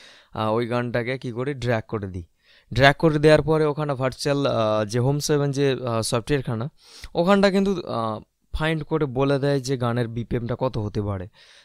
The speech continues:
তাছাড়া হচ্ছে কি এফএল স্টুডিওর মধ্যে আমরা যখন কোনো একটা গানকে প্লেলিস্টের মধ্যে ড্র্যাগ করছি, ড্র্যাগ করার পর, পর, আহ, ড্র্যাগ,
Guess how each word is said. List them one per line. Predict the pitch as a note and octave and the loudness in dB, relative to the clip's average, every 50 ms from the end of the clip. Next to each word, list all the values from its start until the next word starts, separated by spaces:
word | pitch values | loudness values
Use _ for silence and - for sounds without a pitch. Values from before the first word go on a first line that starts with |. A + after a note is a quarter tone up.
| _ _ | _ _
তাছাড়া | - F3 F#3 F#3 G3+ G3 G3+ | 2 2 4 6 6 6 6
হচ্ছে | G3 F#3 - G3+ | 4 4 2 0
কি | F3+ F#3+ E3 | 2 2 0
এফএল | D3 - - F#3+ F#3+ | 0 0 -2 -4 -4
স্টুডিওর | E3+ - - - F#3+ F#3+ F#3+ F#3+ F#3+ F#3+ | -4 -6 -4 0 0 2 4 4 4 2
মধ্যে | F#3+ F#3+ G3 F#3+ F#3 F3 | 2 0 0 2 2 0
আমরা | D#3+ D3+ D3+ D#3 | 0 0 -2 -2
যখন | C#3+ D3 D3+ D3 E3 D#3+ | -2 -2 -2 -2 -2 -4
কোনো | C#3+ D3+ D3 C#3+ | -2 -2 -2 -2
একটা | C#3+ - D3 | -2 -2 -2
গানকে | B2 B2+ B2+ B2+ B2+ C#3 C#3 | 0 2 0 0 0 -2 -4
প্লেলিস্টের | - - B2 B2 B2+ C3+ C#3 - - - D3 C#3+ | -2 0 2 2 2 2 0 -2 -4 -4 -4 -2
মধ্যে | C#3 C#3 C3 C#3 | -2 0 -2 -2
ড্র্যাগ | A#2+ A2 B2 A#2 B2+ - | 0 2 2 2 2 2
করছি, | - D#3 C#3+ - - C#3+ A#2 | 0 -2 -2 0 -2 -2 -2
ড্র্যাগ | G2+ A2+ A#2+ A#2+ - | 0 0 -2 -2 0
করার | - B2 B2 B2 B2+ A#2+ | 0 0 0 0 0 -2
পর, | - C3 B2+ B2+ | -2 -2 -2 -2
পর, | B2 - C3 B2+ B2 A#2+ A2 A2+ _ - - - - - - _ - | -4 -6 -6 -4 -4 -4 -6 -10 _ -20 -20 -20 -20 -20 -20 _ -6
আহ, | - A2+ A2+ A2 G#2+ | -4 -2 -2 -2 -4
ড্র্যাগ, | G#2 G2+ B2+ B2+ C3+ D3+ | -4 0 2 2 2 2